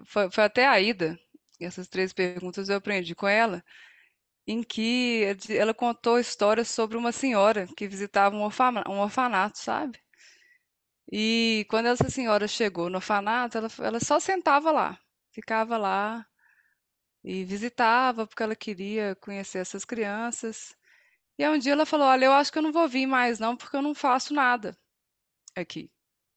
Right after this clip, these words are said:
Não ajudo em nada, não faço nada." E aí ela, es-, alguém disse a ela assim: "Você acha que você não faz nada? Você já percebeu que sempre que você está aqui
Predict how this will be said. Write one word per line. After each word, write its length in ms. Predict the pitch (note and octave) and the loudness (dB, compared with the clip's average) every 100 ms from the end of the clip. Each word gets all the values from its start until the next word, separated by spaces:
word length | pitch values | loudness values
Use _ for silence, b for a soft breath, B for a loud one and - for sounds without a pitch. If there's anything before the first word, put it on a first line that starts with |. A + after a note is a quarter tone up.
| _ | _
Não 100 | A3+ | -4
ajudo 300 | A3 G3+ G3 A3+ | -2 -4 -8 -8
em 40 | |
nada, 460 | C4 A#3 A#3+ A3+ G#3 | -4 -2 -2 -2 -6
não 100 | G#3 | -6
faço 340 | A#3 A#3 - | -4 -4 -4
nada." 320 | B3 G#3 F#3 _ b b b b b b _ _ | -4 -4 -6 _ b b b b b b _ _
E 160 | B3+ C#4+ | -2 2
aí 280 | B3 A#3+ | 4 4
ela, 440 | C4 C#4+ D4 C#4 A#3 | 2 2 2 4 4
es-, 220 | A#3 A3+ - | 2 -4 -4
alguém 400 | - A3 G#3+ A#3 | -2 0 0 -2
disse 280 | B3+ B3+ - | -2 -4 0
a 40 | B3+ | 2
ela 120 | A#3 | 0
assim: 200 | - A3 | -4 -10
"Você 580 | - - - - - A3+ | -10 -12 -16 -18 -4 2
acha 320 | A3 C4 B3+ | 6 4 2
que 80 | A3 | -6
você 80 | G#3 | -8
não 100 | F#3 | -6
faz 240 | F#3 F3 | -4 -4
nada? 480 | F#3+ G#3+ A#3+ F#3 - _ _ _ | -4 -6 -6 -10 -18 _ _ _
Você 160 | _ C4+ | _ -2
já 100 | G3+ | -2
percebeu 680 | - C4 - F#3+ D#3+ G3 F#3+ _ _ _ _ _ _ _ _ - | 0 -2 -2 -4 0 -2 -2 _ _ _ _ _ _ _ _ -12
que 100 | G#3 | -10
sempre 420 | - A#3+ C#4 C4 | -4 -2 -2 -6
que 120 | B3 | -6
você 320 | G#3+ A3 A#3 | -4 -4 -2
está 320 | A3 - A#3+ A3+ | -4 -2 -2 -2
aqui 500 | - - G3+ A3+ | -6 -10 -10 -10